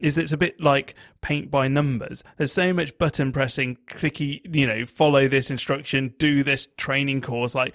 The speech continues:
there's the creativity, and there's so many people that have called, sort of retrained from sort of very,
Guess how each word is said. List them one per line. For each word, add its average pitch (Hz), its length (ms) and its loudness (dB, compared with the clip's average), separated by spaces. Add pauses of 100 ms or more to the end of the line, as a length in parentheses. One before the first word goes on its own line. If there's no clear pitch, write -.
(160)
there's 160 200 0 (160)
the 160 200 0
creativity, 185 1160 0 (240)
and 180 80 2
there's 190 120 0 (140)
so 233 300 2
many 185 640 2
people 147 500 -4
that 117 140 -4
have 131 140 -8
called, 151 340 -6
sort 151 220 -2
of 135 80 -6
retrained 151 800 0
from 131 420 0
sort 131 300 2
of 123 220 2
very, 143 600 2